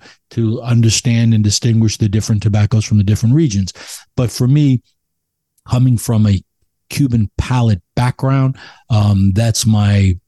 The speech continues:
that's my go-to, man. That, there's nothing I know more than Cuban tobacco.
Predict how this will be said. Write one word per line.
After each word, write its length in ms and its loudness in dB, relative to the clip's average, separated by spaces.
that's 260 0
my 180 2
go-to, 400 -2
man. 240 0
That, 200 0
there's 420 0
nothing 380 2
I 80 2
know 180 2
more 480 2
than 400 -2
Cuban 300 -2
tobacco. 540 0